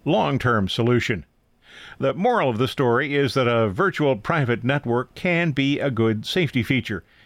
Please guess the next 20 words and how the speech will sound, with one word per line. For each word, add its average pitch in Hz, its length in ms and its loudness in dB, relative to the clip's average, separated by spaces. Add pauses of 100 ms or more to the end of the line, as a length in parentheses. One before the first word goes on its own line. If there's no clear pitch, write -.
(120)
and 135 240 -4
an 117 240 0
essential 123 720 0
security 104 560 -2
feature 123 360 -2
when 139 200 -2
you're 127 100 0
using 131 400 0
any 156 240 -2
device 110 480 0
that - 160 -6
connects 117 460 -2
to 120 200 0
a 113 180 -2
public 139 560 -2 (100)
network 117 440 0 (160)
or 117 220 0
a - 40 -6
Wi-Fi 107 640 0
hotspot, 123 580 -2